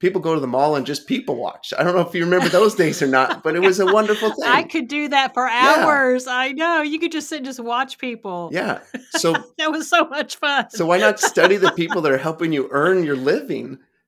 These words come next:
Speaker 1: and get to know them better and put your mind to that work? You know, that's another mindset, is to study your people.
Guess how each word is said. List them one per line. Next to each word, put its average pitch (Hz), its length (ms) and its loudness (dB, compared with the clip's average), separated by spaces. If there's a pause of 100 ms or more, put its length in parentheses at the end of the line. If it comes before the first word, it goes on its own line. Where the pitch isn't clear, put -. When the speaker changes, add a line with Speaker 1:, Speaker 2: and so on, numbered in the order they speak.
(200)
Speaker 1:
and 139 160 0
get 151 140 -4
to 147 100 -4
know 139 200 0
them 123 240 -6
better 104 400 -10 (140)
and 117 260 -6 (200)
put 165 240 -6
your 170 100 -2
mind 139 340 -2
to 120 120 -12
that 110 380 -8
work? - 260 -20 (140)
You 104 100 -14
know, 104 100 -10
that's 120 280 -6
another 113 260 -8
mindset, 98 800 -14
is 98 160 -18
to 110 120 -16
study 95 280 -16
your 104 120 -16
people. - 460 -20